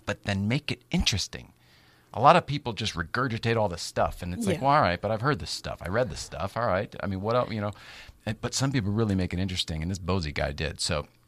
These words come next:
Speaker 1: highly recommend checking it out. It's the most recent one on the Smoking Tire podcast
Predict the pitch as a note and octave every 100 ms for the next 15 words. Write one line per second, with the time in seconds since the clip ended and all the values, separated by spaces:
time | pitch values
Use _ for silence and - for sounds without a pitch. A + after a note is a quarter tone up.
0 | _ - A2+ A#2 A2+ G#2 G2+ F#2+ F#2+ F2+
1 | E2 D#2+ D2 - E2+ F#2 - F2+ - -
2 | D#2+ D#2 D2 - D#2+ E2 D2 D#2 D2 -
3 | C3 C#3+ - E2+ C2+ - -